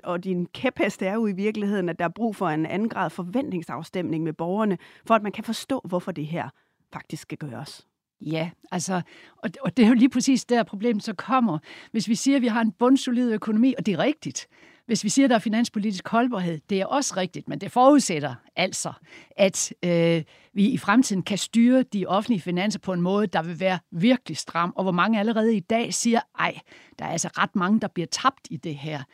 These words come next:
Speaker 2: Øh, noget af det her, det handler også om, at, altså,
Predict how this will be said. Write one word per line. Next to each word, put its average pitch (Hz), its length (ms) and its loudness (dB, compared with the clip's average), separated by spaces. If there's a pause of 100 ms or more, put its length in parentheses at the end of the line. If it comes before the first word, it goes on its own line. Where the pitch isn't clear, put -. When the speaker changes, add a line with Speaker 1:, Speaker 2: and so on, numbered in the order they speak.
(540)
Speaker 2:
Øh, 160 300 -2 (180)
noget 220 240 2
af 269 80 4
det 277 80 2
her, 285 100 4
det 269 100 2
handler 254 260 2
også 247 220 0
om, 233 220 0
at, - 360 -8
altså, 156 280 -8